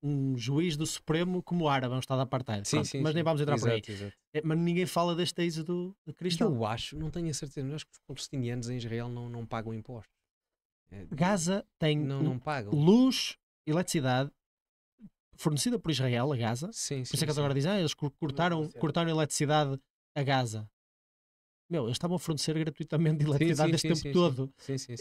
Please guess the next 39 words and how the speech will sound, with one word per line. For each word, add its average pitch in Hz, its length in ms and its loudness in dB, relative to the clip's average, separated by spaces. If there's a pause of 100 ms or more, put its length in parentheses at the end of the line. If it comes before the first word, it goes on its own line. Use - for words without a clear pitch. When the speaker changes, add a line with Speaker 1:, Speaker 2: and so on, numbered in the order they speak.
Speaker 2:
sim. 113 80 -14
Speaker 1:
Eles 170 140 4
vão 165 160 2
for-, 180 140 -2
continuar 160 400 0
a 147 40 2
fornecer 156 600 0
de - 80 -16
forma 151 260 2
gratuita 151 380 2
eletricidade 147 500 2
a, 147 40 0
a 165 80 -6
Speaker 2:
Sim. - 120 -2
Speaker 1:
uma 156 100 4
nação 156 260 0
que, - 120 -10 (200)
com 151 100 -2
quem 135 100 -2
estão 147 180 0
em 139 60 4
guerra? 139 460 2
Speaker 2:
Sim. 110 240 -8 (260)
Speaker 1:
Não 135 80 -4
faz 117 200 -4
sentido 117 180 -2
Speaker 2:
Não 113 60 -2
Speaker 1:
absolutamente 131 320 2
Speaker 2:
faz, 127 100 -4
Speaker 1:
nenhum. 120 140 -2
Speaker 2:
não 120 100 -6
faz. - 240 -12 (260)
E 143 80 -2
o 139 60 0
problema 147 380 -2
aqui 151 260 -4
é 151 60 -2
que, - 120 -14
repara, 110 400 -4